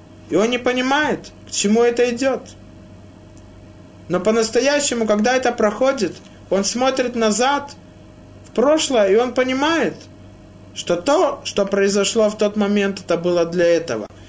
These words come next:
А то, что произошло в тот момент, это было для другого. И все привело к хорошему.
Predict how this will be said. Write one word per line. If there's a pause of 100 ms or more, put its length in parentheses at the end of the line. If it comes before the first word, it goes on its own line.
(160)
А
то,
что
произошло
в
тот
момент,
это
было
для
другого. (300)
И
все
привело (360)
к
хорошему.